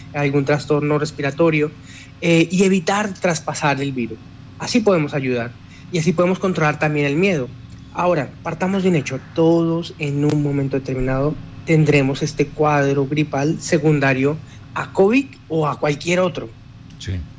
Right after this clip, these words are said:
Speaker 1: Entonces, lo más importante ahora es mantenernos en casa. Los que vamos a tenerlo,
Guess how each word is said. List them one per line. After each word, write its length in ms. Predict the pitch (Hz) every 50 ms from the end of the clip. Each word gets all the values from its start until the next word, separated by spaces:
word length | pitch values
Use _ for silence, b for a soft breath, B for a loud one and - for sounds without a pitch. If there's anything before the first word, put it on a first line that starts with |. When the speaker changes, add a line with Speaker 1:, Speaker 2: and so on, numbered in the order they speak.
| - - -
Speaker 1:
Entonces, 600 | 175 185 170 180 180 175 156 151 135 123 - - - - - - - - - -
lo 200 | - 185 185 180 175
más 200 | 196 208 208 269
importante 500 | 247 226 214 190 - 165 156 156 156 160
ahora 380 | 160 156 160 160 180 208 240 - - - - -
es 360 | - 170 151 135 - - - - - - - - - -
mantenernos 460 | 143 139 135 156 151 175 190 214 208 226
en 100 | 202 165
casa. 320 | - 160 147 - 165 226 262 - - - - - - - - - - - -
Los 220 | 160 165 156 156 -
que 160 | - 165 165
vamos 260 | 160 160 180 202 190
a 60 | 214 202
tenerlo, 400 | 196 175 175 170 160 147 123